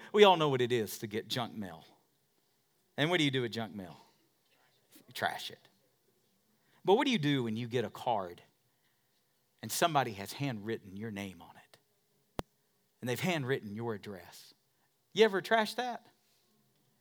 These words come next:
Mm-mm. I see this like a handwritten letter. But you, not the collective, not the congregation,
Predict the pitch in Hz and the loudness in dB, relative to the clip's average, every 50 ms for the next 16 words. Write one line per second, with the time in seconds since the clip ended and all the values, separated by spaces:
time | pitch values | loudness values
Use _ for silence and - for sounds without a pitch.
0 | _ _ _ _ _ _ _ - 92 92 - _ _ _ _ _ _ _ _ _ | _ _ _ _ _ _ _ -20 -20 -20 -20 _ _ _ _ _ _ _ _ _
1 | _ _ _ _ _ _ _ _ _ _ - 143 139 - - 156 127 123 113 - | _ _ _ _ _ _ _ _ _ _ -4 -2 -2 0 -2 -2 -2 -4 -6 -4
2 | - 117 - - 95 - - 131 135 123 110 117 127 - - 120 117 107 98 98 | -6 -6 -6 -6 -10 -8 -8 -10 -10 -10 -10 -10 -12 -10 -10 -10 -10 -10 -10 -12
3 | - - - _ _ _ _ _ _ _ _ _ _ _ _ _ _ - - 143 | -18 -20 -20 _ _ _ _ _ _ _ _ _ _ _ _ _ _ -4 0 0
4 | 131 117 - - - - _ _ _ _ - 107 95 107 139 180 208 151 107 - | 0 0 -2 -8 -18 -20 _ _ _ _ -20 -16 -10 -8 -6 -6 -6 -6 -8 -14
5 | - - _ _ _ _ _ _ _ _ _ _ _ _ _ _ _ _ _ _ | -20 -20 _ _ _ _ _ _ _ _ _ _ _ _ _ _ _ _ _ _
6 | _ - _ _ _ _ - 127 139 160 208 - 254 233 - - 220 160 110 80 | _ -20 _ _ _ _ -2 4 6 6 6 6 2 0 2 2 2 2 2 -2
7 | - - - 117 151 - - - _ _ _ _ _ _ _ _ _ _ _ _ | -4 -8 -10 -10 -10 -12 -18 -20 _ _ _ _ _ _ _ _ _ _ _ _
8 | _ - - - - 120 143 156 180 - 226 202 - 208 185 185 175 175 214 180 | _ -20 -16 -6 2 6 6 6 6 6 4 2 4 4 4 4 4 0 -4 -2
9 | 139 110 90 80 - - - 110 120 131 | -2 -2 -2 -2 -6 -8 -8 -10 -12 -14